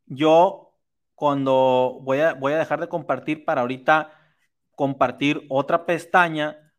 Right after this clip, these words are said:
donde quiero que vean donde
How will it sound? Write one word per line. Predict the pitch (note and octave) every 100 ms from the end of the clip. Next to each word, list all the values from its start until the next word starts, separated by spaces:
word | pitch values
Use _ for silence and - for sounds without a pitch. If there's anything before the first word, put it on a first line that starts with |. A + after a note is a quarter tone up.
| _
donde | C3+ C3 B2
quiero | B2 C3+ C#3+
que | E3+
vean | D#3 D#3+ C3+ C3+ - _ _ _ _ _ _ _ _ _ _ _ _ _ _ _ _ _ _ _
donde | C#3 F#3 G#3+ A3+ F#3 F3+ F3+